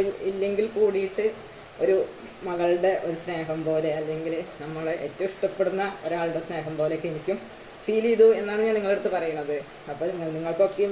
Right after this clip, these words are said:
ഇടയ്ക്ക് ഇത്തരത്തിലുള്ള അനുഭവങ്ങളൊക്കെ ഉണ്ടാവും. ആരിൽ നിന്നെങ്കിലും എവിടെ നിന്നെങ്കിലുമൊക്കെ നമുക്ക് ലഭിക്കും. അപ്പോൾ അത് പറഞ്ഞു തന്നു മാത്രം. അപ്പോൾ അങ്ങനെയൊക്കെയാണ് നമ്മൾ ഒരു ഉപാധികളോ അല്ലെങ്കിൽ നമ്മളൊരു, ഏഹ്, എന്തെങ്കിലും നൽകിയിട്ടോ അല്ലെങ്കിൽ,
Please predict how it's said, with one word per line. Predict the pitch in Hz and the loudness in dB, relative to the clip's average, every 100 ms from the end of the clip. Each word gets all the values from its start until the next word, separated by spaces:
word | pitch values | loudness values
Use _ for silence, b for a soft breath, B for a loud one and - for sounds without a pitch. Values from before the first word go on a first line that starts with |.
| 190 | 2
ഇടയ്ക്ക് | 185 185 196 | 0 2 -2
ഇത്തരത്തിലുള്ള | - 180 175 190 185 180 | 0 -2 0 0 0 0
അനുഭവങ്ങളൊക്കെ | 170 165 165 165 165 | 0 -2 0 -2 -2
ഉണ്ടാവും. | 156 147 143 143 - 147 | -4 -4 -4 -6 -10 -6
ആരിൽ | 151 151 170 | -4 -2 -4
നിന്നെങ്കിലും | 170 170 170 175 180 160 | -4 -4 -2 -2 0 0
എവിടെ | 160 202 | 0 2
നിന്നെങ്കിലുമൊക്കെ | 202 180 175 175 180 | 2 2 2 0 0
നമുക്ക് | 170 165 | -2 -2
ലഭിക്കും. | 160 151 - 131 - - - - - - | 0 -2 -6 -8 -10 -16 -18 -18 -16 -14
അപ്പോൾ | 135 135 | -8 -4
അത് | 143 | -2
പറഞ്ഞു | 180 175 185 | -2 -2 -4
തന്നു | 180 170 | -4 -6
മാത്രം. | 151 147 120 - - - - - - - | -8 -10 -14 -14 -18 -18 -18 -18 -18 -16
അപ്പോൾ | - 156 | -6 -4
അങ്ങനെയൊക്കെയാണ് | 165 180 180 185 185 | -2 -4 0 0 0
നമ്മൾ | 180 190 190 | 2 4 4
ഒരു | 214 | 4
ഉപാധികളോ | 190 190 190 190 190 190 180 | 6 6 6 6 6 4 4
അല്ലെങ്കിൽ | 170 175 180 | 0 -2 -6
നമ്മളൊരു, | 175 175 180 180 185 - - - - | -4 -2 0 0 -2 -12 -18 -12 -10
ഏഹ്, | - 180 | -4 -4
എന്തെങ്കിലും | 185 175 175 190 196 - - - | -2 0 2 2 0 -8 -12 -4
നൽകിയിട്ടോ | 180 175 160 175 170 - 185 143 - 151 | 0 2 2 2 2 4 4 2 -2 -2
അല്ലെങ്കിൽ, | 160 156 156 165 | -2 -4 -4 -4